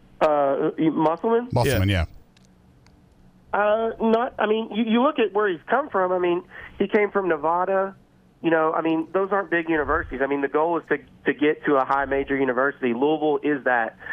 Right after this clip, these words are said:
Speaker 1: You know, in my opinion, we are the fifth best job in the country. I don't look at U C L A as a better job anymore.
Speaker 2: I agree.
Speaker 1: I, you have Duke, Kentucky, North Carolina, Kansas, and then I think we're fifth. I just think that, that all the resources, the backing that this university has,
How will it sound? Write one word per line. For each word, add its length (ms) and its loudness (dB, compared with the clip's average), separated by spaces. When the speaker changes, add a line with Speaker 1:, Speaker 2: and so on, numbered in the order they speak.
Speaker 1:
You 100 4
know, 280 2
in 160 2
my 200 0
opinion, 540 0
we 160 4
are 100 6
the 120 0
fifth 280 0
best 260 -2
job 300 2
in 60 0
the 60 -4
country. 440 -2
I 140 0
don't 180 0
look 180 0
at 140 0
U 180 0
C 80 0
L 160 2
A 140 2
as 80 -2
a 80 -2
better 240 0
job 320 0
anymore. 520 -2
Speaker 2:
I 100 2
agree. 260 0
Speaker 1:
I, 200 2
you 360 -2
have 220 0
Duke, 340 0
Kentucky, 680 0
North 240 0
Carolina, 440 0
Kansas, 400 -2
and 160 2
then 120 2
I 100 0
think 220 -6
we're 120 0
fifth. 240 -4
I 120 4
just 180 0
think 280 -2
that, 320 0
that 120 0
all 240 0
the 100 0
resources, 680 -2
the 80 0
backing 500 0
that 160 -2
this 180 -2
university 480 -2
has, 280 2